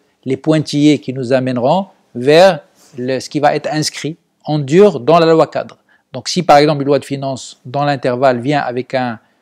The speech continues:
euh, par exemple, au lieu que ça soit une baisse, ça devient une, une montée, normalement ça ne devrait pas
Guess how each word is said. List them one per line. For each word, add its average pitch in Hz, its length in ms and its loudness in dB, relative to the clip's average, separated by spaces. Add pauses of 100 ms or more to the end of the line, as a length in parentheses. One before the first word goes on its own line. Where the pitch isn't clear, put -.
(180)
euh, 123 500 -10
par 131 120 -2
exemple, 135 180 -6
au - 20 -6
lieu 147 100 0
que - 80 -8
ça 156 80 -2
soit 143 180 0
une 131 120 -8
baisse, 139 240 0
ça 127 120 -10
devient 123 320 -6
une, 120 300 -12
une 127 80 -20
montée, 123 260 -2
normalement 143 360 0
ça 147 120 -6
ne 123 60 -8
devrait 120 200 -4
pas 151 280 -2